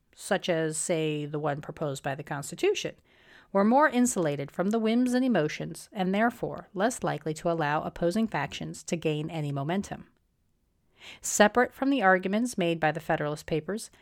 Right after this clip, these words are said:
was the man who was expected to lead the new country, George Washington. Though they were concerned about the potential of a monarchy, even anti-Federalists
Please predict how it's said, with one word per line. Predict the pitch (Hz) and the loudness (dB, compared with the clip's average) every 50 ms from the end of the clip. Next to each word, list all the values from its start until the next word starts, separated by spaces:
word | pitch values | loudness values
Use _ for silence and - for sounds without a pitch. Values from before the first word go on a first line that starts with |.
| _ _ _ _ _ - | _ _ _ _ _ -2
was | 180 180 - | -2 0 2
the | - 208 | 2 4
man | 214 220 202 208 220 233 247 247 | 4 4 4 4 4 4 2 2
who | 240 - 214 | 0 2 2
was | 214 208 - | 2 2 0
expected | 220 - - - 190 190 - 196 190 - | -2 -4 -2 -2 -2 0 0 -2 -4 0
to | - 208 | 0 2
lead | 202 208 233 262 285 269 202 | 2 2 2 2 0 0 0
the | - 156 | 0 0
new | 151 139 135 | 0 -2 -4
country, | - - 143 143 - - - 165 - _ _ _ _ _ _ _ _ | -4 -6 -6 -6 -8 -10 -12 -14 -16 _ _ _ _ _ _ _ _
George | - 170 165 160 160 160 - | 0 2 2 2 2 2 2
Washington. | - 180 180 180 - - 156 151 - 160 - - _ _ _ _ _ _ _ _ _ _ _ _ _ _ _ _ - | 2 2 2 2 0 -4 -8 -10 -10 -14 -14 -16 _ _ _ _ _ _ _ _ _ _ _ _ _ _ _ _ -4
Though | 160 170 180 202 214 226 | 2 4 6 8 8 8
they | 226 226 220 | 6 6 4
were | 202 208 226 226 | 4 4 2 2
concerned | - 247 247 240 - - 202 190 196 214 208 | 2 2 2 2 4 4 4 4 4 2 2
about | 190 - 175 175 - | 2 2 2 2 0
the | 196 | -2
potential | 196 - - - 185 175 175 - 202 196 | -8 -8 -4 -2 -2 0 0 0 -2 -2
of | - 214 226 | 0 0 0
a | |
monarchy, | 254 254 262 269 277 247 170 143 - - - - - _ _ - - - - _ _ _ | 2 2 2 2 2 2 0 0 -2 -6 -12 -14 -14 _ _ -20 -20 -20 -20 _ _ _
even | - 208 226 254 269 247 | 2 2 2 2 2 2
anti-Federalists | 269 294 320 302 - 202 170 - - 160 143 143 - - - - - - - | 2 2 2 2 4 2 2 2 2 0 0 0 -2 -4 -4 -8 -8 -10 -10